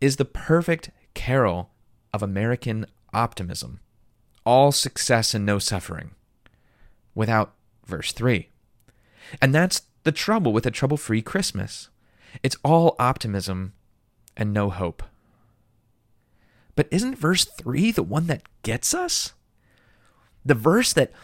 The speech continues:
teases the threads of our longings free from our tightly wound hearts?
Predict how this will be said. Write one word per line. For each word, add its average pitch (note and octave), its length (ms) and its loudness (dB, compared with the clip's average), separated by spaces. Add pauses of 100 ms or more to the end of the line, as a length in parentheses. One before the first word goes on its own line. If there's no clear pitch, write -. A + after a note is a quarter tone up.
(300)
teases F#3+ 540 0
the A#2+ 120 -2
threads C3+ 520 2
of B2+ 100 2
our A2+ 140 4
longings D3+ 560 0
free D3 500 -2
from B2+ 220 -2
our A2 120 4
tightly D3 440 -4
wound C3 380 0
hearts? - 540 -4